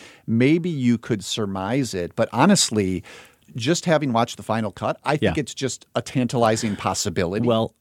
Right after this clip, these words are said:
Speaker 2: I did want to scan to this scene before I sat down here, and I failed to do so in the original theatrical cut. But I think there's one other giveaway, even before the unicorn. I think there are some other hints and clues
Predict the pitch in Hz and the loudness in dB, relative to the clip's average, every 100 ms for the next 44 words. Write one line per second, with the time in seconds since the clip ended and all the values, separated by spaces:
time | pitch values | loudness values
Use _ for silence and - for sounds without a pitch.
0 | _ _ - 113 123 131 127 - _ _ | _ _ -2 2 4 4 2 -4 _ _
1 | _ 110 104 131 165 139 127 123 113 - | _ -6 -2 0 0 0 2 2 0 -4
2 | - 107 - 127 117 117 110 98 95 - | -4 -2 0 2 4 2 2 2 0 0
3 | 123 95 85 92 - 98 92 104 95 104 | 0 2 2 0 2 0 2 0 2 2
4 | 92 85 85 87 90 113 107 98 87 87 | 2 0 2 0 0 0 2 2 -2 0
5 | 104 101 92 87 85 - 135 147 127 113 | 0 2 2 2 2 0 2 4 4 4
6 | 110 101 98 95 98 95 - 95 85 - | 2 2 2 2 2 0 2 2 0 -4
7 | 90 - 104 107 117 135 120 107 95 107 | -2 -2 -2 2 2 2 0 0 2 2
8 | 120 113 - 113 98 90 80 _ _ _ | 4 2 2 2 4 2 0 _ _ _
9 | _ 110 123 127 87 78 - - 120 107 | _ -2 0 2 0 -2 -10 -2 2 4
10 | 104 98 - 107 101 98 87 - 107 123 | 4 2 2 2 4 4 2 0 2 2
11 | - 95 110 165 151 123 127 110 107 90 | 0 0 0 2 0 2 0 2 2 0
12 | - _ - 127 147 - - 110 95 - | -10 _ -2 0 0 -4 -2 0 0 0
13 | 110 113 127 | 2 2 0